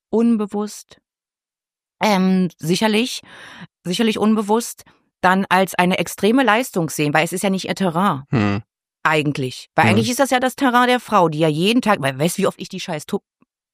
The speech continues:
Speaker 1: ne? Müssen wir? Also, oder? Oder siebenundzwanzigtausend andere Sachen gemacht haben,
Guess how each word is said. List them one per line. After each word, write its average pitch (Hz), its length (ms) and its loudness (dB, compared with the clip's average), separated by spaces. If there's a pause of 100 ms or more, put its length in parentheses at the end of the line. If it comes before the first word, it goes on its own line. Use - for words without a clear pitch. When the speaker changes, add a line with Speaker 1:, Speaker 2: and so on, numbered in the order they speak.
(140)
Speaker 1:
ne? 277 180 0 (200)
Müssen 262 220 -2
wir? 349 140 2 (240)
Also, 190 260 0 (140)
oder? 370 200 2 (400)
Oder 196 280 2
siebenundzwanzigtausend 247 1040 0
andere 240 300 2
Sachen 185 300 -2
gemacht 175 360 -4
haben, 202 260 0